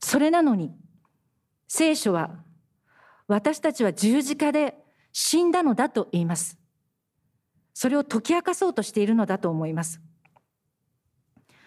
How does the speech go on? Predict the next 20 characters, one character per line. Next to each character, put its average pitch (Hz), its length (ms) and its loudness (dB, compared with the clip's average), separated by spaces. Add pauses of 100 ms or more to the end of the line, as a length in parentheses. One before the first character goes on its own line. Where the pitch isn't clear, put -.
(1200)
主 - 220 0
は 190 380 -4 (1000)
何 269 220 2
度 240 100 2
も 196 120 0
ご 202 80 0
自 208 140 -2
分 262 160 2
の 254 80 2
死 269 160 -2
を 233 80 2
予 190 100 0
告 220 200 -2
な 220 120 0
さ 240 140 -2
い 233 60 2
ま 240 100 0
し - 80 -8
た 190 100 -4
が、 170 220 -4